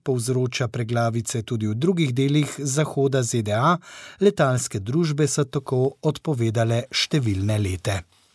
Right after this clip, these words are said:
Sodišče v Veliki Britaniji pa je katoliškega duhovnika in prostovoljko oprostilo obtožbe, da sta s tiho molitvijo pred kliniko za splave v Birminghamu kršila odredbo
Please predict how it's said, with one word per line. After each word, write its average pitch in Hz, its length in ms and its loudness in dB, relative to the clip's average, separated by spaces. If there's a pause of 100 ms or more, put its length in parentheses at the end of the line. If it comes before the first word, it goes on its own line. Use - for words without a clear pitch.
(1500)
Sodišče 190 480 4
v 151 80 4
Veliki 170 320 2
Britaniji 143 640 2
pa - 160 -2
je 143 160 4
katoliškega 143 720 0
duhovnika 131 800 0 (420)
in 196 160 2
prostovoljko 156 840 2 (180)
oprostilo 151 800 0
obtožbe, 147 600 0 (420)
da 151 140 2
sta 139 260 -2
s - 160 -6
tiho 214 260 2
molitvijo 139 600 2
pred 127 280 -2
kliniko 147 520 0
za 117 180 -2
splave 131 720 0
v 139 100 -2
Birminghamu 147 800 2 (440)
kršila 180 600 2
odredbo 135 640 0